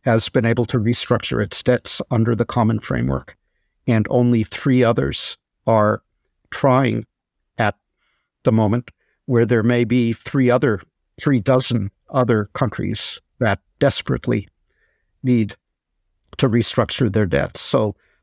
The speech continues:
part of the problem is getting China and, and other governments on the same page to restructure their bilateral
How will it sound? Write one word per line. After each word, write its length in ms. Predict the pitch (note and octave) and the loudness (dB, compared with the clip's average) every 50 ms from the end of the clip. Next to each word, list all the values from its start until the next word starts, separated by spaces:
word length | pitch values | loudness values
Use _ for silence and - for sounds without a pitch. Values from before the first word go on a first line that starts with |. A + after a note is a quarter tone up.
| _ | _
part 220 | - - C#3+ C3+ C3+ | -2 0 2 2 2
of 80 | C3+ | 2
the 80 | A#2+ B2+ | 0 -2
problem 420 | - - C#3 A#2+ A2+ A2+ A2 G#2+ | 0 0 2 2 2 2 0 0
is 160 | G#2+ G2+ - - | 0 -2 -4 -4
getting 360 | - C3 B2 A2+ A#2 A2+ G#2+ | -2 0 2 2 2 0 0
China 420 | - - - B2 A2 A#2+ A#2 A2 A2+ | 0 0 0 0 2 2 0 0 -2
and, 300 | - A#2 A2+ A2 G#2+ G#2 - _ - | -2 -2 0 0 -2 -2 -6 _ -6
and 340 | D3+ C3+ A2 G#2 G2+ G#2 F#2+ - | -2 -2 0 0 0 -2 -2 -2
other 300 | - B2 G2+ B2 A#2 G#2+ | 0 0 2 2 0 0
governments 560 | F#2 - B2 G#2 A2 G2+ G#2+ G#2 - - - - - | 0 0 0 0 0 0 0 -2 -4 -6 -8 -6 -2
on 180 | A#2+ A2 G#2+ G#2 | 0 0 0 0
the 80 | A2+ | 0
same 300 | - - - C#3 G#2+ G#2+ | -2 -2 0 0 0 0
page 520 | - - B2 A2 G#2+ A2+ A2+ - - - - _ _ _ _ _ _ _ _ _ _ _ _ _ _ | 0 0 0 0 0 -2 -4 -8 -12 -12 -14 _ _ _ _ _ _ _ _ _ _ _ _ _ _
to 120 | - - A#2+ | -2 -2 0
restructure 760 | F#2+ A#2 A#2+ - - - - B2 A#2 - - - B2 A2 G#2 | 2 0 0 0 -2 0 0 0 0 0 0 0 0 0 0
their 360 | G2+ B2 A2+ G#2+ G#2 G2+ G2 - _ _ _ _ _ _ | 0 0 2 2 2 0 -2 -4 _ _ _ _ _ _
bilateral 840 | - A#2+ A#2 A#2+ A#2 A2+ A2 A2 G#2+ A2 A2 A2 G#2+ G#2 G#2+ G#2 | 0 2 2 2 2 2 2 2 2 2 2 2 2 0 0 -2